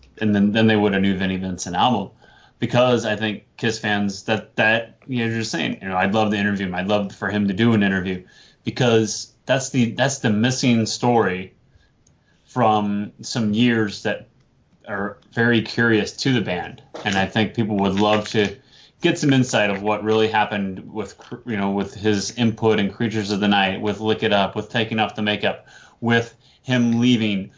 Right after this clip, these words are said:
Was he involved to some extent with Animalize?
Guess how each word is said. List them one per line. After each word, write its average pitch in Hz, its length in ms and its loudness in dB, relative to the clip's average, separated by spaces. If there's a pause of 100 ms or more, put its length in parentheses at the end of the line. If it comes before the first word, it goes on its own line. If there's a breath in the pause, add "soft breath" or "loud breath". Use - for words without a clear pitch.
(160 soft breath)
Was 156 300 0
he 151 140 -2
involved 113 440 -2
to 110 80 -10
some 110 360 -4 (160)
extent 110 520 -6
with 110 120 -6
Animalize? 98 1040 -4